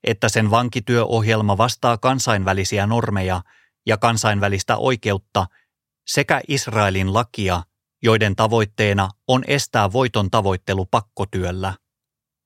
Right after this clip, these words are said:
Yritys ei kuitenkaan vastannut juuri mihinkään vankityöohjelman yksityiskohtia koskevaan kysymykseen. Yritys ei esimerkiksi kertonut Finnwatchille,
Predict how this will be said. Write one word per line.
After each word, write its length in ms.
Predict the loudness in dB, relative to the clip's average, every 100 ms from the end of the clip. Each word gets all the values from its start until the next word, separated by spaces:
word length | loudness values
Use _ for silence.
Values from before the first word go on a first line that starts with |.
| _ _ _ _ _ _ 0
Yritys 520 | 2 2 0 -4 -2 0
ei 140 | 0
kuitenkaan 600 | 0 0 0 0 2 4
vastannut 480 | 2 2 0 0 0 0
juuri 260 | 2 2
mihinkään 600 | 2 2 0 0 0 2
vankityöohjelman 1120 | 0 0 -4 0 0 2 0 2 2 0 0 -4
yksityiskohtia 1000 | -6 -6 -4 -2 -2 -4 -4 -2 -2 0
koskevaan 560 | -4 -4 -2 0 -2
kysymykseen. 920 | -4 -6 -6 -8 -8 -6 -4 -4 -8 -12 _ _ _ _ _ _ _ _ _ _ _ _ _ 0
Yritys 560 | 2 2 0 -4 -4 -10 -16 _ -2
ei 240 | 0 2 0
esimerkiksi 680 | 0 2 0 0 -6 -4 -2
kertonut 540 | -2 0 0 0 -2
Finnwatchille, 800 | -2 0 0 -2 -2 -2 0 -2